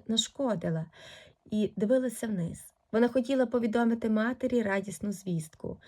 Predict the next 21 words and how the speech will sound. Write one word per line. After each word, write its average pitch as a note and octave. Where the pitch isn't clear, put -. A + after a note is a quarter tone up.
що C#4
збирається D4+
вийти F3
заміж G#3
і G#3+
що F#3
невдовзі F#3
вона G3
стане F3+
бабусею. F3
Але A3+
щось D4
пішло A3+
не A3+
так. E3
Те, D#4+
що C4+
здавалося A#3+
Оксані A3
чудовою G#3
новиною, G#3+